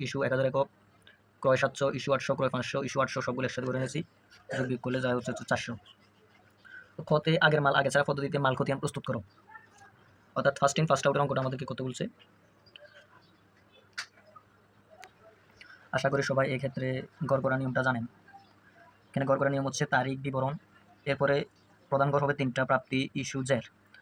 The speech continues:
আবার প্রত্যেকটা গড়কে তিন ভাগ করা হবে, পরিমাণ দশ টাকা, পরিমাণ দশ টাকা, এভাবে তিন ভাগ করা হবে। তো এখানে অনেক স্টুডেন্ট দেখা যায় যে ক্রয় এবং ইস্যুর জায়গায় বিক্রয়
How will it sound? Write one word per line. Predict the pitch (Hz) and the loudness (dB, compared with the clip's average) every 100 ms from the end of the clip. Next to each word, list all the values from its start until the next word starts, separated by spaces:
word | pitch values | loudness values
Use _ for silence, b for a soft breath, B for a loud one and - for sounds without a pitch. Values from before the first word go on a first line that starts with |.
| 139 | 0
আবার | 143 | 0
প্রত্যেকটা | 139 131 135 | 0 -4 0
গড়কে | 139 139 139 | 0 2 0
তিন | 131 | -2
ভাগ | 123 | 0
করা | 127 | 0
হবে, | 120 117 - - | -2 -6 -10 -4
পরিমাণ | 135 135 135 | 0 0 0
দশ | 131 | 2
টাকা, | 131 139 | 2 0
পরিমাণ | 135 127 127 | -2 -2 -2
দশ | 127 | 0
টাকা, | 131 135 | 0 0
এভাবে | 131 135 | -2 -4
তিন | 127 | -6
ভাগ | 127 | -6
করা | 120 | -6
হবে। | 117 - _ _ _ b b b b | -8 -12 _ _ _ b b b b
তো | - 139 | -8 0
এখানে | 143 156 | 2 4
অনেক | 139 139 | 2 0
স্টুডেন্ট | 139 143 - - 147 | 0 0 -2 -6 -2
দেখা | 135 135 | 2 2
যায় | 131 | 2
যে | 135 - _ _ - | 0 -4 _ _ -2
ক্রয় | 143 139 - - _ _ - | 2 2 0 -14 _ _ -4
এবং | 131 131 135 | -2 -2 -2
ইস্যুর | 139 135 | -2 0
জায়গায় | 131 139 135 | 2 0 -2
বিক্রয় | 143 120 | -2 -4